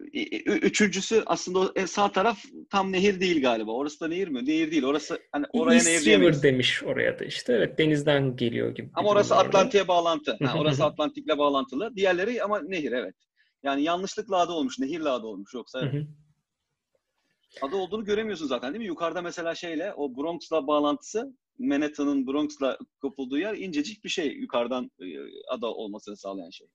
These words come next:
Speaker 1: Evet.
Speaker 2: Yani sanki böyle bir Kanal İstanbul şeyi, havası orada.
Speaker 1: Ha,
Speaker 2: Harlem,
Speaker 1: evet,
Speaker 2: Harlem
Speaker 1: evet.
Speaker 2: River demiş. Ee,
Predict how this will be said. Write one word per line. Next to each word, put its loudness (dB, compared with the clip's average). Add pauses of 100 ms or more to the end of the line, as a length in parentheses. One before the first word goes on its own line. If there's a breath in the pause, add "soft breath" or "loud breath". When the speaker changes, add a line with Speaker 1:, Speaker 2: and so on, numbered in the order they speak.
Speaker 1:
Evet. -12
Speaker 2:
Yani 0
sanki -2
böyle -2
bir -2
Kanal 0
İstanbul -2
şeyi, -8
havası -6 (100)
orada. -12 (180)
Speaker 1:
Ha, -12
Speaker 2:
Harlem, 4
Speaker 1:
evet, -12
Speaker 2:
Harlem -2
Speaker 1:
evet. -12
Speaker 2:
River -12
demiş. -18 (520 loud breath)
Ee, 6